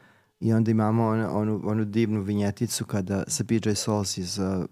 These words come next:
Rock and Roll škola za uvek, Arkuševog, kada ona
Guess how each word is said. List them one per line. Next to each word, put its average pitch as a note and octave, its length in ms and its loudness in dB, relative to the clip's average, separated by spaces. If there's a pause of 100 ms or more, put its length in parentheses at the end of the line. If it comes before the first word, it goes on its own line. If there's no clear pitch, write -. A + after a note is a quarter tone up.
Rock G#2 260 0
and G2+ 100 2
Roll G2 180 0
škola F#2 380 0
za F2+ 160 -2
uvek, A2 340 -2 (120)
Arkuševog, B2+ 640 -2 (500)
kada A2 280 2
ona G#2 320 2